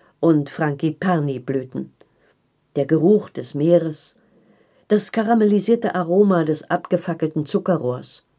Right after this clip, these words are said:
Und letztlich fühle ich mich über die Musik mit der Seele dieses Volkes verbunden.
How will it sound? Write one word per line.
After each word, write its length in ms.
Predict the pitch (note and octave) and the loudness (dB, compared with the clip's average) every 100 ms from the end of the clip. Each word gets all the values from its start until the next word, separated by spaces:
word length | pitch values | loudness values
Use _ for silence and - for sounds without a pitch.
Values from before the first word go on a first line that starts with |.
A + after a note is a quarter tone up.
| _ _ _ _ _ _ _ _ _ _ - | _ _ _ _ _ _ _ _ _ _ -2
Und 300 | F3 D3 C3 | 0 2 2
letztlich 720 | G3 - - D3 C3 A#2+ - _ _ _ | 2 2 -6 -4 -4 -6 -14 _ _ _
fühle 280 | - C#4 D#4+ | -2 4 4
ich 100 | C4+ | 4
mich 260 | A3+ A#3 - | 0 0 0
über 200 | G#3 G3 | 0 0
die 120 | F3+ | 2
Musik 560 | F3+ E3 E3+ G3+ - - | 2 4 4 2 0 -6
mit 160 | C#3+ | -2
der 100 | D3 | 0
Seele 400 | C#3 C#3+ E3+ E3+ | 0 2 4 4
dieses 360 | D3 C3+ C#3 C#3 | 2 -4 -6 -2
Volkes 400 | C#3+ C3+ C#3+ C#3 | 0 0 -2 -4
verbunden. 600 | D3+ C#3 C3+ C#3 C#3+ | -4 -2 -6 -8 -12